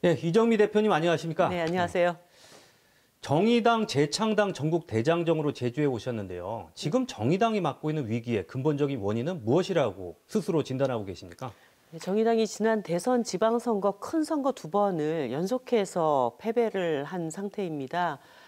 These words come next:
Speaker 2: 어, 정의당이 정말 자기의 지지 기반을 확고히 다지고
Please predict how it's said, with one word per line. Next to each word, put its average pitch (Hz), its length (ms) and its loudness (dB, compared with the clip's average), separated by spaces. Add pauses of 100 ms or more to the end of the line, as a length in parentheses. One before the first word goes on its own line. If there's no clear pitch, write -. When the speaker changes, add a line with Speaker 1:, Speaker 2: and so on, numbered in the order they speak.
(160)
Speaker 2:
어, 135 300 -10
정의당이 180 880 -2
정말 208 520 0
자기의 190 560 -2
지지 175 320 -8
기반을 170 340 -2
확고히 269 440 -2
다지고 135 680 -6